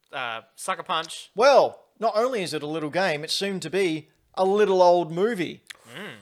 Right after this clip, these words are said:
Speaker 2: That's right. Ghost of Tsushima today was announced that they are making a,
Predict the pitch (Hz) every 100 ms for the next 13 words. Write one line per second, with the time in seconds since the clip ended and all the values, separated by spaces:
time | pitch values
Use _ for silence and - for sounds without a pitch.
0 | _ - 190 - 220 240 214 180 208 233
1 | 233 - 196 226 226 233 226 190 196 262
2 | 208 160 160 214 202 180 190 202 190 196
3 | 196 196 165 170 202 196 202 160 170 170
4 | 170